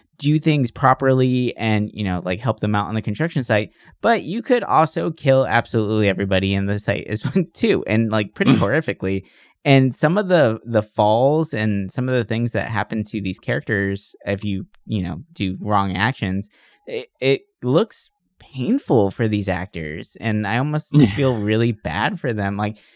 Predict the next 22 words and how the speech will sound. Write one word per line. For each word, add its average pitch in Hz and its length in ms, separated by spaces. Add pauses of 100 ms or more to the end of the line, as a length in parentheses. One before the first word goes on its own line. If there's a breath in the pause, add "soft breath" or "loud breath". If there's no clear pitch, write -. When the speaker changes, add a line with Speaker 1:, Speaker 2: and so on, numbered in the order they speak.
(140 soft breath)
Speaker 1:
you 151 140
can 175 160
tell 175 420
that 131 360
they 117 360
are 110 180
recent 120 440
graduates 104 880 (360)
who 110 720 (460)
just 120 220
needed 127 300
a 101 60
gig 117 540
real 113 220
quick, 107 600
and 107 380
they're 113 180
being, 120 220
like, 110 220
thrown 110 320
around, 117 720
and, 101 280